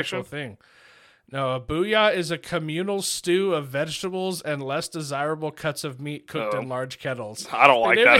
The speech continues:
Speaker 2: didn't
Speaker 1: anymore. <laughs>
Speaker 2: <laughs> It's so stupid. Their ballpark does feature a two thousand gallon kettle, though.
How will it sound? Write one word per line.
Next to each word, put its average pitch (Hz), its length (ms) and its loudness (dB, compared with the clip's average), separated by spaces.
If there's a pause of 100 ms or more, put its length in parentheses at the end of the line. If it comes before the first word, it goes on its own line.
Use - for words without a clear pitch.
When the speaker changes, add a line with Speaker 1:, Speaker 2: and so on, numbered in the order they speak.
Speaker 2:
didn't 131 160 6
Speaker 1:
anymore. 139 260 6
<laughs> - 60 8 (1300)
Speaker 2:
<laughs> - 300 -12
It's 302 200 -10
so 359 140 -6
stupid. 370 840 -2 (380)
Their 214 140 4
ballpark 208 540 2
does 180 300 2
feature 196 380 -2
a 165 80 0
two 190 300 -6
thousand 175 480 -2
gallon 147 400 -4
kettle, 139 380 -4
though. 277 540 -6